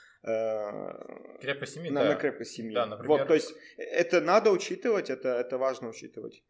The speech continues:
Speaker 2: В принципе, корреляция очень большая, м, и мне кажется, кроме корреляции, ну, то есть, типа, падение религиозности, увеличение, типа, разводов и детей вне брака, это явно корреляция есть. Ну, кроме этого, и,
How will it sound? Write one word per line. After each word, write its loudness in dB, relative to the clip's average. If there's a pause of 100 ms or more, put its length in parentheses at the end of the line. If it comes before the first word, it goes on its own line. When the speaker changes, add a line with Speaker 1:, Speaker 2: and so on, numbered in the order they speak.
(680)
Speaker 2:
В -20
принципе, -10
корреляция -2
очень -12
большая, -2
м, -18
и -18 (260)
мне -18
кажется, -2
кроме -8
корреляции, -2
ну, -18
то -6
есть, -6
типа, -12 (340)
падение -6
религиозности, -6
увеличение, -8
типа, -6 (300)
разводов -6
и -14
детей -14
вне -10
брака, -4
это -16
явно -2
корреляция -6
есть. -18 (360)
Ну, -4 (100)
кроме -4
этого, 0
и, -16